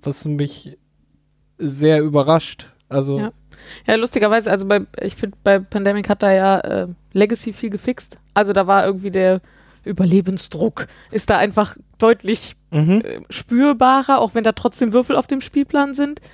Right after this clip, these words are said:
Speaker 2: Und das ist jetzt hier halt ein komplett anderer Ansatz, das zu fixen, dass man nur so Würfel durch die Gegend schiebt. Das ist
Speaker 1: Ja.
Speaker 2: halt ein, ein ganz thematischer und ist, äh, sehr schön, ja.
Speaker 1: Ich würde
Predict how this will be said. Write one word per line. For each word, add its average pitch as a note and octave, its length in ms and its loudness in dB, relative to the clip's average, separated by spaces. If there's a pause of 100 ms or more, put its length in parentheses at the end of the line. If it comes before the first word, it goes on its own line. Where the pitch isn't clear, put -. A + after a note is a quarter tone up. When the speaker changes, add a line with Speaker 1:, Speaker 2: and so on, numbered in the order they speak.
(300)
Speaker 2:
Und - 160 0
das A#3+ 100 2
ist G#3+ 80 -8
jetzt A3 140 -2
hier B3 80 4
halt G#3 120 2
ein G#3 60 -10
komplett G3 360 0
anderer F#3 280 4
Ansatz, F3 360 0
das F#3 200 0
zu G3+ 100 -6
fixen, F3+ 400 -2 (100)
dass F#3 160 0
man F#3+ 120 2
nur F#3+ 100 0
so F3 140 0
Würfel F3 240 0
durch E3+ 120 -2
die F#3 120 -2
Gegend F3+ 260 -2
schiebt. - 280 -2 (320)
Das - 120 -20
ist - 60 -4
Speaker 1:
Ja. G3 60 4
Speaker 2:
halt F3+ 180 0
ein, F3+ 280 -12 (120)
ein F#3+ 60 -14
ganz F3+ 260 -2
thematischer F#3 520 -2
und F3 60 -10
ist, - 220 -16
äh, F3 140 -6
sehr A3 180 -8
schön, A3 300 -12
ja. F3+ 60 -16 (3500)
Speaker 1:
Ich F#3 200 0
würde A3 400 2